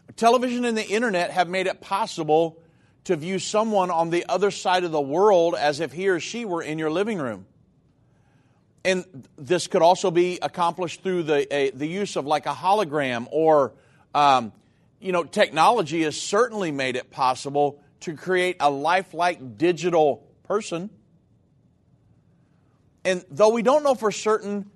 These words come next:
how it will happen, the entire world will be able to see and hear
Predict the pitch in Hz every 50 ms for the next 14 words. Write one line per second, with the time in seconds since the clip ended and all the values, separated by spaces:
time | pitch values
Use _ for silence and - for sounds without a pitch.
0 | _ _ - - 180 185 196 196 202 - 156 156 143 135 - - 170 170 170 -
1 | - 131 131 135 143 160 156 165 202 226 233 - - 160 185 196 196 202 190 175
2 | 151 147 160 165 156 139 123 113 107 104 98 - _ _ _ _ _ - 160 160
3 | 151 160 - 151 170 185 180 180 156 135 - - - - 202 208 208 214 208 175
4 | 175 190 180 143 131 139 135 131 123 123 120 123 127 123